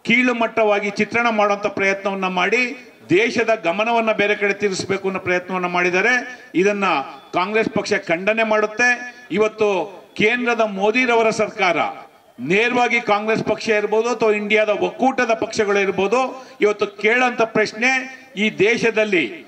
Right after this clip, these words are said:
ಬೆಲೆ ಏರಿಕೆಯನ್ನು ತಡೆಯುವಂತ ಪ್ರಯತ್ನವನ್ನ ಏನ್ ಮಾಡಿದ್ದೀರಾ? ಅದು ನಿಮ್ಗೆ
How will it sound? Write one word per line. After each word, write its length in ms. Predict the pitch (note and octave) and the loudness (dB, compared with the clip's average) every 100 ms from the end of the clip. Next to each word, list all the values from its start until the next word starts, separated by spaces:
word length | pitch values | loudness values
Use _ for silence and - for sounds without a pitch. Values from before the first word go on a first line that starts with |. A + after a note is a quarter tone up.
| - - - | -20 -16 -2
ಬೆಲೆ 260 | E3+ G#3+ A#3 | 0 2 2
ಏರಿಕೆಯನ್ನು 480 | A#3 A#3+ A#3 A3 | 2 2 0 0
ತಡೆಯುವಂತ 360 | A3 G#3+ G#3+ G#3+ | 0 2 2 2
ಪ್ರಯತ್ನವನ್ನ 540 | G#3+ G#3 G#3 G#3 G3+ | 0 0 0 -2 0
ಏನ್ 240 | G3+ G3 G3+ | 2 2 2
ಮಾಡಿದ್ದೀರಾ? 800 | G3 F#3 F3 D#3 G#2+ - - - | 0 0 0 0 -2 -6 -16 -4
ಅದು 200 | D3+ F#3 | 0 0
ನಿಮ್ಗೆ 680 | G3+ G3+ F#3+ G3 F3 F#3+ | 0 0 0 2 -2 -6